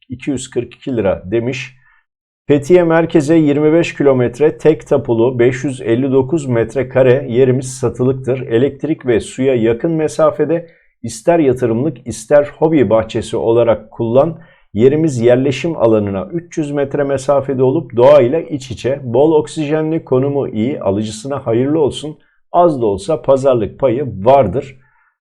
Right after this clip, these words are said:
demişler. Satıcısı Adil Durukan, cep telefonu sıfır beş yüz otuz sekiz dokuz yüz otuz bir doksan sekiz seksen dört nolu telefondan kendisine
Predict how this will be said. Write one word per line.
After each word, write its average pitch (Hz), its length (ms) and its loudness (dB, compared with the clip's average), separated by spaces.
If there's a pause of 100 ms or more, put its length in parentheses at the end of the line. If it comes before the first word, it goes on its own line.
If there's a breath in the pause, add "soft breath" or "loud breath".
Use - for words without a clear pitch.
(240)
demişler. 127 920 0 (800)
Satıcısı 139 680 0
Adil 131 440 4
Durukan, 160 480 0
cep 135 300 0
telefonu 156 440 0
sıfır 131 480 -6
beş 127 260 0
yüz 107 180 -6
otuz 127 420 -8
sekiz 131 440 -4
dokuz 131 320 0
yüz 135 160 -8
otuz 139 360 -4
bir 147 200 -2
doksan 135 360 -2
sekiz - 420 -6
seksen 143 480 -4
dört 165 240 -2
nolu 98 260 -4
telefondan 127 640 -4
kendisine 135 720 -4